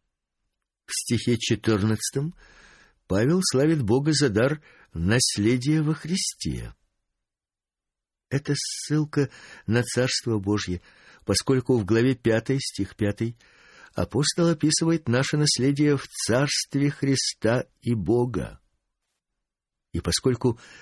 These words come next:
правами наследования обладают только граждане Царства. За вступительным словословием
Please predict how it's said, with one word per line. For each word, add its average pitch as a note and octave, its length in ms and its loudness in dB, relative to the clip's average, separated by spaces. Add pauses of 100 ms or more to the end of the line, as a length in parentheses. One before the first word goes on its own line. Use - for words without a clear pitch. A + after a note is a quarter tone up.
(160)
правами A2 500 2
наследования E3+ 800 2 (320)
обладают G#2 680 0
только C3+ 360 0
граждане B2 640 0
Царства. - 680 -8 (2500)
За A2+ 180 0
вступительным D3 720 0
словословием G2 800 0